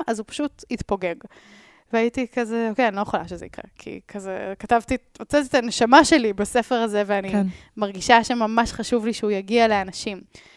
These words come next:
Speaker 1: אז אמרתי, "טוב, את הולכת לבחור את הבחירה האמיצה, ואת הולכת לכתוב עליו, זה לא כאילו, קנו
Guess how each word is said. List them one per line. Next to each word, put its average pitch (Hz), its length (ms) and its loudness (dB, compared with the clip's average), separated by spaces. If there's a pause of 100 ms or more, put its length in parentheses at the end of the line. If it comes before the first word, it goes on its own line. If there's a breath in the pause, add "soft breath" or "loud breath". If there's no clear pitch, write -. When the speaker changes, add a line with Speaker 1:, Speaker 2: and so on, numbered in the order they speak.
(380 soft breath)
Speaker 1:
אז 190 360 -4 (120)
אמרתי, 214 260 -2
"טוב, 370 120 2 (120)
את 208 100 -6
הולכת 202 240 -2
לבחור 240 220 -2
את - 60 -4
הבחירה 214 380 -4
האמיצה, 190 500 -4
ואת 180 140 -6
הולכת 311 300 0
לכתוב 403 220 2 (100)
עליו, 247 240 8
זה 208 120 0
לא 254 140 8
כאילו, 370 340 6
קנו 302 200 4